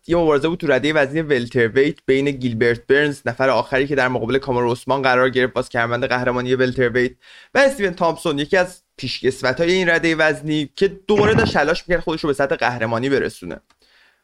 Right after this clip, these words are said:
مبارزه، مبارزهٔ جذابی نبود به نظر من، ولی گیلبرت برنز تونست توی این مبارزه نشون بده که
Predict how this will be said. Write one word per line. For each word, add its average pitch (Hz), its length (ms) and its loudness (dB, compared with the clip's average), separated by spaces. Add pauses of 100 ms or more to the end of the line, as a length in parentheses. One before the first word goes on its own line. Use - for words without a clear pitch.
مبارزه، 302 600 2 (1300)
مبارزهٔ 320 360 2 (120)
جذابی 156 520 2
نبود 185 240 2
به 117 100 2
نظر 110 320 0
من، 113 320 -2 (440)
ولی 320 160 4
گیلبرت 220 460 2
برنز 277 220 0
تونست 254 220 -2
توی 247 100 0
این 233 80 2
مبارزه 196 360 4
نشون 208 380 0
بده 214 220 2
که 208 480 2